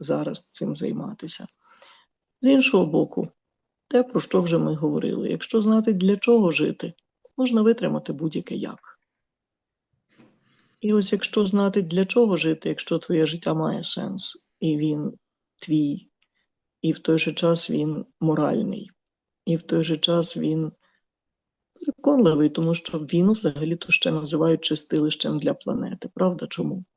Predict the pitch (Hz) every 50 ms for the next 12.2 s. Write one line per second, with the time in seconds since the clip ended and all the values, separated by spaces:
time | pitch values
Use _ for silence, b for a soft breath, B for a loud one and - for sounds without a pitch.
0 | _ _ _ _ b b b b b b b b _ _ - 277 285 294 - -
1 | 254 262 247 247 233 220 233 220 226 262 262 - - - - _ _ _ _ _
2 | _ _ _ _ _ _ _ _ _ _ _ _ - 196 185 - 202 202 202 185
3 | 175 165 156 143 - - - _ _ - 165 156 - - - - - 170 175 175
4 | 165 156 147 151 147 - - - 156 151 151 147 - - - 165 - - - -
5 | - 254 262 - _ _ - - 185 185 180 175 160 156 156 151 - - - 156
6 | 156 151 147 143 143 151 - - - - - b b b b b b b b b
7 | b _ _ _ - 185 185 185 185 185 - - 185 180 170 170 - _ _ _
8 | _ _ _ _ _ _ _ _ - 180 170 190 185 170 165 180 170 180 180 180
9 | 180 165 156 156 156 - - - - 156 151 147 160 160 160 156 160 - - 156
10 | 156 156 151 156 - 175 165 165 143 156 151 139 147 147 - 160 156 - - 156
11 | 151 151 151 151 156 151 151 - - - 147 143 - 147 - - - - 185 180
12 | - - - _